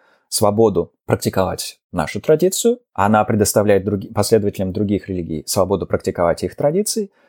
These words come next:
и она предоставляет нам платформу для того, чтобы мы могли встречаться с последователями других традиций, вести, а, уважительный диалог, обсуждать общие места в нашей практике и так далее.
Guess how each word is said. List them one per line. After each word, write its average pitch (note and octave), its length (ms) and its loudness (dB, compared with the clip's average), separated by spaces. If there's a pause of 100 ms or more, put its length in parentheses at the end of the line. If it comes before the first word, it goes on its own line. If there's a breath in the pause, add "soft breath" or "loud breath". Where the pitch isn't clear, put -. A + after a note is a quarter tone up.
(120)
и A#2+ 40 2
она C3 180 4
предоставляет A#2 760 2
нам G2+ 380 2 (220)
платформу C#3 500 2
для G#2+ 100 0
того, G#2 220 2
чтобы G#2 260 -2
мы G#2+ 80 0
могли G2+ 240 0
встречаться - 640 0
с - 60 -8
последователями F2 720 -2
других E2+ 340 -2
традиций, A2+ 600 2
вести, E2+ 480 -2 (200)
а, E2+ 300 2
уважительный F2 580 0
диалог, F#2+ 500 2 (200 soft breath)
обсуждать G2+ 560 2
общие F#2+ 260 0
места F2 300 -2
в F2 40 -4
нашей E2+ 260 -4
практике F2 420 -4
и E2 40 -6
так E2+ 200 -2
далее. D#2+ 260 -4